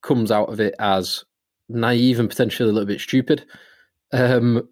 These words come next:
he, he knew he was signing two deals when he signed the Sale deal. D-, definitely. Um, Ackerman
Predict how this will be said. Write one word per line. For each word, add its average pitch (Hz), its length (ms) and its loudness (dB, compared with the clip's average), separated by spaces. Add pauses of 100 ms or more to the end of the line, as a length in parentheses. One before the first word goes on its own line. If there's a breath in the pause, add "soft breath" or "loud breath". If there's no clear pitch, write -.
he, 147 300 0
he 151 180 4
knew 131 580 4
he 117 160 -4
was 101 160 -2
signing 98 380 -2 (400)
two 110 180 0
deals 98 340 0
when 104 100 0
he 90 60 0
signed 95 260 -2
the 92 60 -4
Sale 98 280 0
deal. 95 320 -2 (680 soft breath)
D-, 120 280 -6 (140)
definitely. 107 640 -2 (440)
Um, 120 440 0 (1120 soft breath)
Ackerman 165 520 0